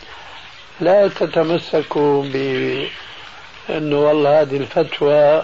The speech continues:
بناء على أن الصورة كانت غير صحيحة التي قدمت، فليكن الأمر كذلك، لكن الصورة التي قدمت هذا هو جوابها. وأنت الآن قدمت الصورة التي أنت تراها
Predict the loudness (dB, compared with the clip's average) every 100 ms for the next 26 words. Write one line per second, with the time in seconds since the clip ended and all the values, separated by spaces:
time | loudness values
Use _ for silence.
0 | -4 -10 -6 -2 0 0 0 -2 -2 0
1 | 0 -2 -4 -4 -6 -8 -4 0 0 -2
2 | -2 -2 -2 -6 -2 0 -2 -4 -6 -6
3 | -4 -4 -2 -2 -4 -6 -6 -4 -4 -6
4 | -6 -8 -10 -16 -20 -20 -20 -20 -18 -18
5 | -20 -10 -6 -2 -2 0 -2 0 -2 -4
6 | -4 -4 -2 -2 -4 -10 -2 -2 0 -4
7 | -4 -6 -2 0 0 -2 -2 -4 -4 -4
8 | -2 0 -2 -6 -20 -20 -20 -18 -18 -20
9 | -20 -16 -2 2 2 2 2 0 0 0
10 | 0 0 -2 -4 -4 -6 -6 2 6 6
11 | 4 2 0 2 0 0 -2 -4 0 -2
12 | 0 0 0 0 -2 0 2 0 0 -2
13 | -2 -4 -6 -6 -2 2 4 4 2 0